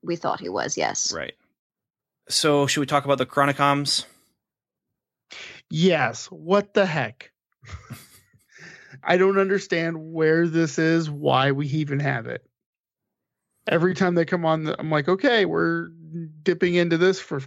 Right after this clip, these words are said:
Speaker 3: two seconds." Why?
Speaker 2: For
Speaker 1: Well,
Speaker 2: next
Speaker 1: this is
Speaker 2: season,
Speaker 1: not a
Speaker 2: I
Speaker 1: s-,
Speaker 2: mean
Speaker 1: this is not a spoiler. Yeah, I was gonna say this is setting up a, a, a bad guy for next season.
Speaker 2: At this point,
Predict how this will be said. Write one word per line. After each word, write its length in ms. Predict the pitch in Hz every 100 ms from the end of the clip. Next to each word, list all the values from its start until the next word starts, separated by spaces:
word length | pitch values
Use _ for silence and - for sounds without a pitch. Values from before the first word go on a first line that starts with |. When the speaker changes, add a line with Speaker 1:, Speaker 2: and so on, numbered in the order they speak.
| _
Speaker 3:
two 160 | - 151
seconds." 640 | 135 139 135 160 175 - _ _ - 107
Why? 520 | 117 113 123 156 185 _ _ -
Speaker 2:
For 260 | - - 254
Speaker 1:
Well, 220 | 262 254
Speaker 2:
next 140 | 240
Speaker 1:
this 120 | 311 302
is 60 | -
Speaker 2:
season, 120 | 247
Speaker 1:
not 140 | 277
a 80 | 240
Speaker 2:
I 40 | 139
Speaker 1:
s-, 60 |
Speaker 2:
mean 240 | 120 104 - 233
Speaker 1:
this 180 | 294
is 140 | 311 269
not 160 | 269
a 40 | 226
spoiler. 420 | - 226 202 202
Yeah, 160 | 208 196
I 40 |
was 100 | 214
gonna 160 | 285 247
say 180 | 233
this 180 | 233 330
is 120 | 247
setting 380 | - 214 185 185
up 120 | 180 175
a, 120 | -
a, 320 | 127 170 -
a 40 | 156
bad 280 | 156 160
guy 180 | 151 120
for 120 | - 123
next 260 | - -
season. 280 | - 110 - - - - _ _ _ -
Speaker 2:
At 180 | 156 135
this 160 | 208 -
point, 460 | 131 110 104 -